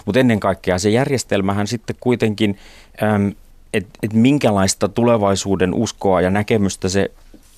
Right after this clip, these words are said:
Iso-, Iso-Britannian kansallinen politiikka on pystynyt omille kansalaisilleen tarjoamaan,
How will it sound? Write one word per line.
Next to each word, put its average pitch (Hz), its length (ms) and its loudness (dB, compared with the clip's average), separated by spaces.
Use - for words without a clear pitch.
Iso-, 135 480 2
Iso-Britannian 98 760 -2
kansallinen 117 500 -2
politiikka 104 520 -2
on 95 80 0
pystynyt 101 360 -4
omille 120 240 0
kansalaisilleen 95 760 -2
tarjoamaan, 95 480 0